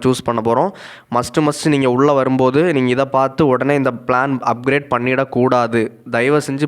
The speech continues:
பார்த்துக்கோங்க. மேல வந்து WhatsApp ஸ்டேட்டஸ் ஆட் வாட்சிங்னு இருக்கு. நீங்க இந்த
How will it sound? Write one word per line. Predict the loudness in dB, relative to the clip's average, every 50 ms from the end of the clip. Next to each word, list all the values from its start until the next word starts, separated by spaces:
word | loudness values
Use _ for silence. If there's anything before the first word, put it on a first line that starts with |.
| 0
பார்த்துக்கோங்க. | 0 0 0 0 -2 0 0 0 -2 -2 0 0
மேல | 0 0 2 0 0
வந்து | 0 0
WhatsApp | 0 2 0 0 0 -2 -4 -2 -2
ஸ்டேட்டஸ் | -2 -2 0 0 -2 0 -2
ஆட் | -2 0 0 0 0 0 -2
வாட்சிங்னு | -2 -2 -4 -4 -2 -2 -2
இருக்கு. | -2 -2 -2 -2 -2 -2 -4 -10 -20 -20 -20 -20 -20 -16 -8
நீங்க | -4 -2 0
இந்த | 0 2